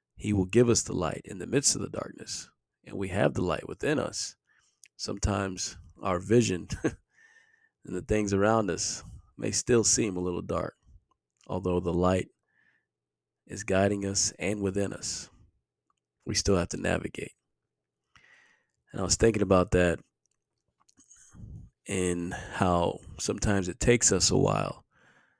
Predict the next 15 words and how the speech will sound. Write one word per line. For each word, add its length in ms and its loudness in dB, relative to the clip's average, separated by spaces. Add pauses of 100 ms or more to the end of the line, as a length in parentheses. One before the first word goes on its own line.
(680)
before 380 4
we 500 0
see 240 0
the 140 -2
big 260 0
picture. 460 0 (880)
That's 120 -4
why 120 6
I 60 4
wanted 240 2
to 80 0
do 200 2
a 40 0
part 340 0
two 400 0